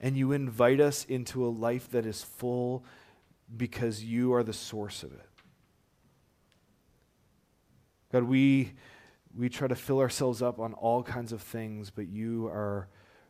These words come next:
really the only one who satisfies. God, for the things in our own lives that we have placed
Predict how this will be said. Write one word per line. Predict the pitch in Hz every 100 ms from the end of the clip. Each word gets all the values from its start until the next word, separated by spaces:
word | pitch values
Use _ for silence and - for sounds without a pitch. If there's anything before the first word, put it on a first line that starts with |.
| _ _ _ -
really | 117 120 113
the | 110
only | 104 104
one | 104 98
who | 95
satisfies. | - 80 87 - - - - - - _ _ _ _ _ _ _ _ _ _ _ _ _ _ _ _ _ _ _ _ _ _ _ _
God, | 123
for | 120 127
the | 117
things | - 135 139
in | 135
our | 123 117
own | 123 131 131
lives | 123 123 127 127 120
that | 120 113
we | 117 117
have | 123 -
placed | - 117 117 - -